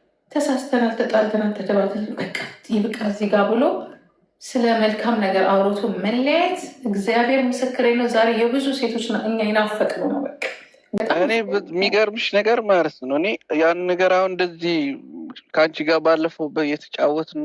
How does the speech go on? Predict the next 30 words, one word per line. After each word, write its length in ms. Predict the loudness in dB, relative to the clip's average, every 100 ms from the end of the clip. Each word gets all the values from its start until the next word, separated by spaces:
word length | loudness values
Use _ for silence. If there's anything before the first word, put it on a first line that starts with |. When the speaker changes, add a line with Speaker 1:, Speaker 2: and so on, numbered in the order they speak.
| -6
Speaker 2:
ጊዜ 240 | -6 -2 -2
ስናወራ 500 | -2 -4 2 4 4 2 -2 _ _ _
ይኸው 240 | -6 -4 -2
ወይ 180 | 0 -2
እንደዚህ 440 | -2 -4 -4 -4
ለሆነ 340 | 0 2 2 2
ለማ-፣ 340 | 2 2 2 2 2
ለማስመሰል 680 | 2 2 0 -2 -8 -2 0
ወይ 160 | 2 0
ለምትን 420 | 0 -2 -4 -4
ለማለት 440 | 0 2 2 2 -4
ብዬ 160 | -4 2
አይደለም 360 | 4 4 0 0
ያወራሁት፣ 500 | 4 4 2 -2 -4 -4
ግን 220 | -2 -2 _ _ _ _ _ _ _ _ _ _
ብዙ 160 | -10 -8
ሰው 180 | -2 0 2
በጣም 420 | 0 2 4 4 2
በቃ 180 | -2 0 0
እንትን 300 | 0 -4 -4
ብሎታል። 440 | -2 -2 -2 -2 -4
የሚገርምሽ 520 | -6 -6 -6 -6 -2
Speaker 1:
ደስ 240 | -2 0 0
ነው 140 | 2
ያለው። 260 | 2 2 2
Speaker 2:
ኦ፣ 100 | 0 0 -4 -14 -20 -6 0
አዎ፣ 220 | 4 4
አንዳንዱ 460 | 2 0 0 -2 -2 -6 -6 -8 -12 _
እንደዚህ 360 | -10 -6 -6 -4
ለመጣላት 680 | -2 0 0 2 2 2 0